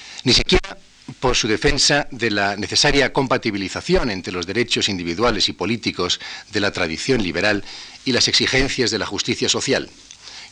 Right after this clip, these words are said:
cuestión que la propia tradición socialdemocrática nunca supo argumentar a tal nivel de abstracción. Siendo esto, sin duda,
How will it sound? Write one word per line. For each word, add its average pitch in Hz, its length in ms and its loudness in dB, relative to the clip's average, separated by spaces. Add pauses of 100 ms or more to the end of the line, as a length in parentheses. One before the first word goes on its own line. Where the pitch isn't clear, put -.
cuestión 143 460 2 (260)
que - 80 -4
la 107 120 2
propia 151 260 2
tradición 110 520 2
socialdemocrática 101 1000 -2 (360)
nunca 120 260 4
supo 107 480 2
argumentar 104 580 2
a 85 80 0
tal 98 180 2
nivel 90 280 0
de 85 80 -2
abstracción. 80 500 -4 (1800)
Siendo - 320 4
esto, 170 220 4
sin 117 200 2
duda, 135 380 2